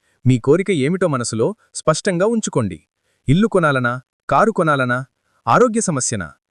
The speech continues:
శిశువు కావాలనా, వివాహం కావాలనా, మీ కోరిక స్పష్టంగా ఉండాలి. కానీ ఈ కోరిక ఇతరులకు హాని కలిగించేదిగా ఉండకూడదు.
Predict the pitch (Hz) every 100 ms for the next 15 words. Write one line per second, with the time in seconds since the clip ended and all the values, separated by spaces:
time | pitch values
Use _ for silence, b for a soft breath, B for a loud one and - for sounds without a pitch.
0 | _ - 165 262 220 156 127 104 104 -
1 | _ _ - 123 208 247 240 160 123 110
2 | 107 170 - _ _ - 143 - 190 240
3 | 233 - 135 151 135 220 202 143 95 67
4 | _ _ _ - 117 117 151 226 _ _
5 | - 160 - 208 262 240 151 226 226 196
6 | 147 123 214 202 160 156 143 117 143 214
7 | 208 196 120 98